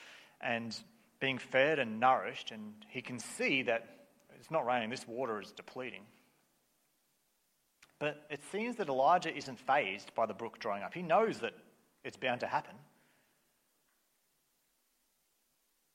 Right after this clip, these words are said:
Elijah, his confidence is not in the brook.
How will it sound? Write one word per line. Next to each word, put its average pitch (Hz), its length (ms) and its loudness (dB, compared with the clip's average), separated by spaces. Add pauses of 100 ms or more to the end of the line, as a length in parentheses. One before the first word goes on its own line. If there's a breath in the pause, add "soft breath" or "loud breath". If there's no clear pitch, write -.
(1200)
Elijah, 220 520 2 (500)
his - 240 -4
confidence 165 520 -2
is 123 140 -10
not 131 240 -2
in 127 140 -10
the 110 60 -6
brook. 113 340 -12